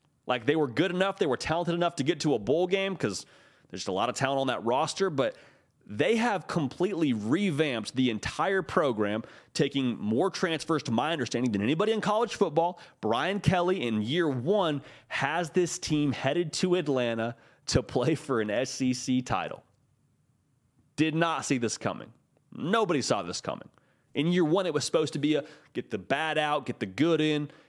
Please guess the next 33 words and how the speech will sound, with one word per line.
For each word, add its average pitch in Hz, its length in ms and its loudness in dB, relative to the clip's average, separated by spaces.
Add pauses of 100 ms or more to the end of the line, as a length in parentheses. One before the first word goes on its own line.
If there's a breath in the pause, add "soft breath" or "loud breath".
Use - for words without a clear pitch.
(120)
kind 147 200 0
of 107 160 -4
build 147 280 2
the 127 180 2
internal, 143 460 0
like 131 100 -2
we 135 80 0
talk 135 240 -2
about 135 200 0
with 110 160 -4
good 143 200 2
programs. 139 560 0
We'll 113 80 0
build 131 240 2
ourselves 139 380 0
up - 140 2
from 135 120 2
the 117 140 0
inside, 151 400 0
and 143 60 0
then 147 260 0
maybe 233 580 2 (180)
in 156 60 -2
a 160 60 2
couple 202 320 2
of 185 80 2
years, 190 260 0
maybe 185 260 2
in 208 100 2
year 208 160 2
two, 233 440 0
if 143 160 -2
we're 180 160 0